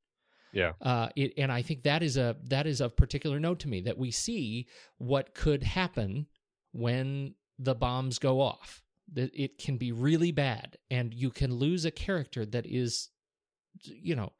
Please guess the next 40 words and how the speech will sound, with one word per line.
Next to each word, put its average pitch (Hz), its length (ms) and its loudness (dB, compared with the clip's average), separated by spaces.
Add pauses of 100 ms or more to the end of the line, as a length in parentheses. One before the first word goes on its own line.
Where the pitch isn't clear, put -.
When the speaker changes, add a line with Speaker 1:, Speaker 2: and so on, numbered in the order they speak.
(200)
Speaker 2:
you 156 100 0
see 269 200 2
Guy 147 220 4
Pearce 185 300 2
in 131 60 -2
the 104 80 -2
film 110 220 -2
and 101 80 -2
you 104 80 -2
think, 123 160 -4
"Okay, 110 260 -4
this 117 240 -6
is - 80 -6
gonna 110 240 -4
be 101 120 -2
a 98 60 -2
Guy 101 200 -2
Pearce 135 280 -4
movie." - 320 -8 (320)
Speaker 1:
Mm-hmm. 87 280 -6 (260)
Speaker 2:
Uh, 113 320 -2 (240)
and 110 460 0
they 120 160 2
off 208 240 0
him 127 240 -8 (180)
right 127 160 -2
in - 60 -8
the 127 60 -2
first - 280 -6
five 131 220 -2
minutes. 185 340 -8 (500)
Speaker 1:
Yeah. 95 160 2
Speaker 2:
And, 120 280 -2
and 127 160 0
it - 100 -10
changes 135 400 -2
the - 80 -8
tone 104 300 -6
of 113 80 -12
things. - 480 -12